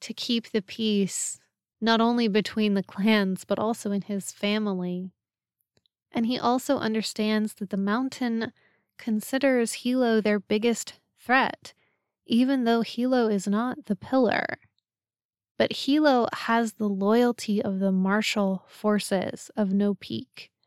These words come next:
If he decided to go against his brother and start a war,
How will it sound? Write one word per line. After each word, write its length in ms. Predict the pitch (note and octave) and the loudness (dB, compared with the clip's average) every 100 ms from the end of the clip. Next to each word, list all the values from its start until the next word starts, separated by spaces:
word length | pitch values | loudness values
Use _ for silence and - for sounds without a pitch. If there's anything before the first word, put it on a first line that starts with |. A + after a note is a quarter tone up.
| _ _ _ _ | _ _ _ _
If 160 | A3 | -4
he 160 | - A#3+ | -2 -2
decided 560 | A3+ A3 A3+ A#3 A#3+ A3 | 0 -2 0 2 2 0
to 100 | G3+ | -2
go 180 | G#3+ | 0
against 580 | G3 F#3 G#3 A#3 - - | 0 2 0 0 -6 -16
his 280 | - G#3+ F#3 | -8 -6 -6
brother 440 | _ G3+ G#3+ G#3 | _ 0 2 2
and 200 | G3 F#3 | 0 -4
start 300 | F#3 - G#3+ | -6 -4 -2
a 60 | G#3+ | -2
war, 540 | F#3 G3 A#3 A#3 G#3 | 0 2 4 4 2